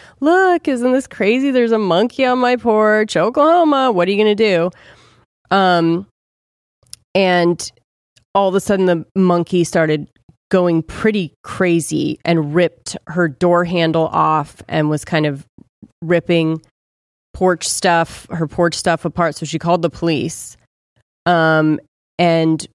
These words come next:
<laughs> when the police, when the vehicle showed up, the animal started going crazy, jumped on the car and started going crazy on the police car.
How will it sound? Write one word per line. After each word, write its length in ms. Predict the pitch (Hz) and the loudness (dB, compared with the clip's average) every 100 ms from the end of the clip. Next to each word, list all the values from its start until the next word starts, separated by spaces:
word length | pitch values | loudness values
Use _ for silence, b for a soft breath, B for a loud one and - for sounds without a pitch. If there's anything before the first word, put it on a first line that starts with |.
| _ | _
<laughs> 200 | _ _ | _ _
when 360 | 185 202 165 233 | -2 -2 2 0
the 80 | 196 | 0
police, 500 | - 185 185 254 - B B B _ _ _ - | -2 0 0 -2 -10 B B B _ _ _ -4
when 160 | 190 | 0
the 80 | 175 | 0
vehicle 420 | 156 180 208 220 | 0 -2 0 -4
showed 320 | 202 208 165 147 | -2 0 0 2
up, 280 | 180 339 - _ _ _ | 0 -2 -8 _ _ _
the 280 | 165 175 - | -2 0 2
animal 340 | 170 165 160 | 0 2 0
started 260 | 156 180 160 | 0 0 0
going 220 | 160 151 | 0 -2
crazy, 380 | - 160 147 151 | 0 -2 0 -4
jumped 580 | 131 135 175 185 220 - | -4 -2 0 0 -2 -2
on 180 | 233 208 | 0 0
the 80 | |
car 580 | 175 - 185 147 - 240 - _ b b b | -4 -2 0 0 0 -2 -6 _ b b b
and 180 | 170 160 | -6 -2
started 280 | 190 165 151 | 0 -2 0
going 220 | 165 156 | -2 -2
crazy 320 | - 170 160 | -2 -2 0
on 100 | 160 | -2
the 40 | 156 | -2
police 340 | - 160 - | -4 -6 -4
car. 400 | 160 143 151 | -2 0 -2